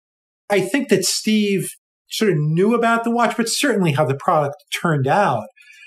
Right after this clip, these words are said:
all happened after he died. So, yeah, I think it's an example of what kinds of products, you know, Apple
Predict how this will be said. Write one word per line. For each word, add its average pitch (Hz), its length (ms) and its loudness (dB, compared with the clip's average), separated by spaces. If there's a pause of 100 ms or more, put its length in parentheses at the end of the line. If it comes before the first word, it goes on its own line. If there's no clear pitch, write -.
(120)
all 185 260 2
happened 151 320 0 (100)
after 135 600 0 (220)
he 107 220 -2
died. 127 360 0 (320)
So, 123 520 0 (580)
yeah, 277 200 4
I 120 120 -2
think 220 180 0
it's - 140 -2
an 165 60 2
example 143 520 0 (300)
of 143 340 0 (260)
what 131 360 2 (100)
kinds 147 340 0
of 139 120 0
products, - 600 -2
you 170 100 4
know, 165 120 0
Apple 165 300 0